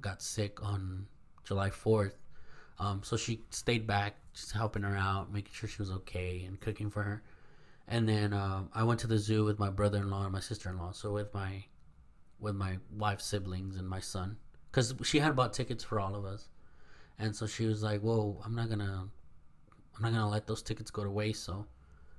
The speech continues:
just go, just all y'all go without me." So, um, yeah, even at that, bro, I was like, "Man, like,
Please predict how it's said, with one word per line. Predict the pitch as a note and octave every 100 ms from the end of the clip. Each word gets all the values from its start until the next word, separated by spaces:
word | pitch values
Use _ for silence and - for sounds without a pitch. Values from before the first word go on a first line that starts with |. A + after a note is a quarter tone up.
| - -
just | -
go, | - G#2 G2+ - - -
just | - -
all | G2+
y'all | G2+ G2
go | F#2+ F#2+ A2 - -
without | - D2 -
me." | D#2+ - - - - - - - -
So, | - B2 A2+ G#2 G2 - - - - - - - - - - - - - - - - - - - - - -
um, | A2 G2+ F#2
yeah, | C3+ C3 C3+
even | C3 C#3 B2+
at | A2+
that, | G#2 A2 G#2+
bro, | G#2
I | G2+ G#2
was | G2+
like, | G2+ G2 - -
"Man, | C3+ C#3 C#3 C3 C3
like, | B2 A2+